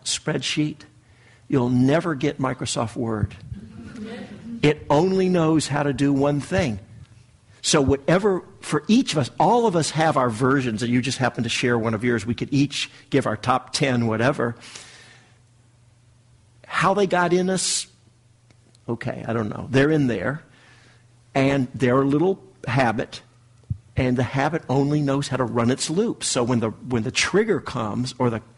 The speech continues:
what we say is the causes and conditions come together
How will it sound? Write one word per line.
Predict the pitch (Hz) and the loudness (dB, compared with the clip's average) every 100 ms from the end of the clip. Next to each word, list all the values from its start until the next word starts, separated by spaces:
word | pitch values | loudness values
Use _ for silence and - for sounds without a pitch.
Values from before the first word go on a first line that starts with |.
| _ | _
what | 127 127 | -6 -2
we | 127 | -2
say | - 131 | 0 2
is | 123 113 | 2 0
the | - 131 | -6 -10
causes | - 139 156 143 135 | -6 -2 -2 -2 -4
and | 127 | -2
conditions | 127 123 135 120 107 | 0 0 0 -2 -4
come | - 123 | -4 -4
together | 113 135 135 151 | -2 0 0 -2